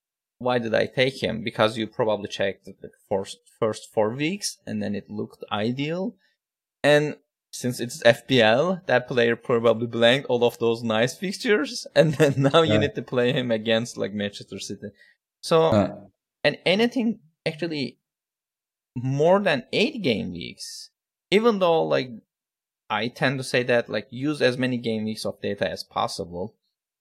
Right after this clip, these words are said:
Speaker 1: I often also encourage people to not schedule any transfers for last five game weeks. And the reason is, well,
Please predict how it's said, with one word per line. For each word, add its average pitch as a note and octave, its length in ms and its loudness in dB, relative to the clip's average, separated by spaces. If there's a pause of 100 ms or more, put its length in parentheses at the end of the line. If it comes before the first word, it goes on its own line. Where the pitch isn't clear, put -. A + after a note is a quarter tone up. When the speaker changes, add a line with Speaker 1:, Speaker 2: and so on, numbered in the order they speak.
(360)
Speaker 1:
I A2 140 0
often B2+ 260 0
also A#2+ 520 -2 (280)
encourage A#2 380 0
people A#2+ 320 -2 (140)
to A2 160 -8
not A2 560 -4
schedule A2+ 560 -4
any A2+ 200 0
transfers C#3+ 800 -6
for G2+ 280 -8
last G2 600 -8
five C3+ 220 -8
game D#3+ 260 -4
weeks. C4 440 -12 (560)
And B2 100 0
the A#2+ 100 0
reason D3 400 2
is, A#2 480 -2 (380)
well, - 240 -4